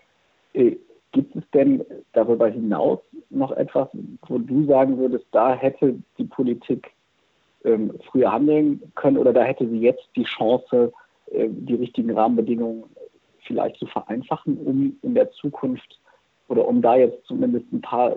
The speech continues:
positive Effekte mitzunehmen, dass Unternehmen digitaler werden können?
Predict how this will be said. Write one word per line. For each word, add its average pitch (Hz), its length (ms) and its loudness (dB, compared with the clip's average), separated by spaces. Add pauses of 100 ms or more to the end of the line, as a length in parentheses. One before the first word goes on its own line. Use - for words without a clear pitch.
(120)
positive 123 540 -2
Effekte - 340 -6
mitzunehmen, 147 540 0
dass - 140 2
Unternehmen 120 440 -4
digitaler 113 560 -4
werden 127 240 2
können? 139 380 -4